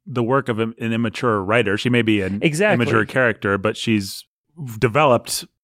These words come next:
Speaker 1: by a master craftsman who, who doesn't
Speaker 2: Exactly.
Speaker 1: need
Speaker 2: It
Speaker 1: any more craftsmanship than she already has.
Speaker 2: Exactly. And that's the thing that I, I, I don't know that Persuasion has any more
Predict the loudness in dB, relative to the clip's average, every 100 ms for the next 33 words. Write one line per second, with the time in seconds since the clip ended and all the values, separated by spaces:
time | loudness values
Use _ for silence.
0 | _ -16 -4 -2 0 2 0 -4 -4 0
1 | -2 -2 -2 0 0 0 0 0 0 2
2 | 2 0 0 2 0 0 0 -2 0 -4
3 | -2 -6 -6 -8 -4 -2 -2 0 0 0
4 | -2 -2 -2 0 -2 -2 0 0 2 0
5 | -4 -4 -2 0 0 2 2 0 -4 _
6 | -4 -2 -2 -8 _ -4 -2 0 0 0
7 | 2 0 -2 -4 -2 0 0 0 -4 -4
8 | -10 _ _ -2 -2 -2 0 0 0 -2
9 | 0 2 2 -2 -6